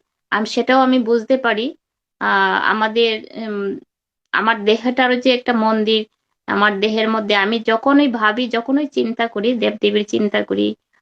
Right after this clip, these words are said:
আমি উপস্থিতি অনুভব করি। তা বাহ্যিক পূজার আচারের যে কোনো প্রয়োজন নেই, সেটা আমাকে বুঝিয়ে দিয়ে গেছেন, আহ, সকল দেবতা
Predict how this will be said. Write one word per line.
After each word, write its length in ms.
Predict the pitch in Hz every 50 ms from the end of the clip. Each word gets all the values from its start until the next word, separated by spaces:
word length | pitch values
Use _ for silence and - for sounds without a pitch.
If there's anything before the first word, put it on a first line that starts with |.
| _ -
আমি 200 | 175 190 202 208
উপস্থিতি 640 | 208 - 214 - - - 240 240 - 233 233 247 - - _ _ _ _ _ _ _ _ _ _ _ _ -
অনুভব 360 | 208 233 247 247 262 247 262 - -
করি। 260 | 180 165 151 127 - - _ _ _ _ _ _ _ _ _ _ _ _
তা 240 | - 175 175 185 190
বাহ্যিক 520 | 190 196 196 196 196 - - 254 254 254 _ -
পূজার 500 | 247 240 240 247 240 240 240 240 240 233 226 240 - _ _ _ -
আচারের 520 | - 208 220 - - 226 226 233 226 220
যে 260 | - - 233 226 214 - _ _ -
কোনো 160 | 226 226 220
প্রয়োজন 600 | - - 220 220 214 220 - 240 240 240 233 240 - _ _ _ _ _ _ -
নেই, 540 | - 214 220 233 254 247 226 208 214 247 269 - _ _ _ _ _ _
সেটা 600 | - - - 226 226 220 247 247 247 247 254 262 - -
আমাকে 500 | - 208 208 208 208 208 208 - 233 233
বুঝিয়ে 380 | 214 190 214 214 196 208 220 208
দিয়ে 300 | 196 208 208 196 185 180
গেছেন, 440 | 190 190 185 - - 240 247 302 359 - _ _ _ _ _ _ _ _ -
আহ, 600 | 208 208 202 202 196 190 190 190 185 185 190 190
সকল 600 | 185 - - 220 220 - 208 208 202 202 208 202
দেবতা 600 | 202 208 202 196 196 - - 196 202 240 302